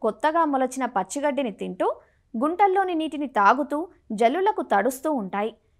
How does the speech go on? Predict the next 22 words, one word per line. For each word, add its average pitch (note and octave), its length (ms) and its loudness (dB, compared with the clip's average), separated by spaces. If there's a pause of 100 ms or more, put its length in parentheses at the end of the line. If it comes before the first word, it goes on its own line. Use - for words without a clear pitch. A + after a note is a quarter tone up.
(120)
ఇలాంటి A#3+ 380 4
పరిస్థితుల్లో F4+ 800 0
జీవాలు F4 460 0
పలు C#4+ 220 2
రకాల C4 360 4
రోగాల C4 400 4
బారిన D4 300 4
పడే B3+ 240 0
ప్రమాదం A#3 540 -2
ఉంటుంది. G3+ 400 -6 (360)
ముఖ్యంగా C4+ 520 0 (340)
చిటుకు, E4 520 -4
గాలికుంటు, D#4 760 2 (180)
నీలినాలుక, D4+ 800 0 (340)
పీపీఆర్ F#4 500 0
వంటి C4 340 -4
అంటువ్యాధుల D4 580 0
వల్ల B3 400 2 (140)
జీవాలు D4+ 360 0
చనిపోయే C4 460 -4
ప్రమాదం B3 520 0
లేకపోలేదు. G3+ 560 -6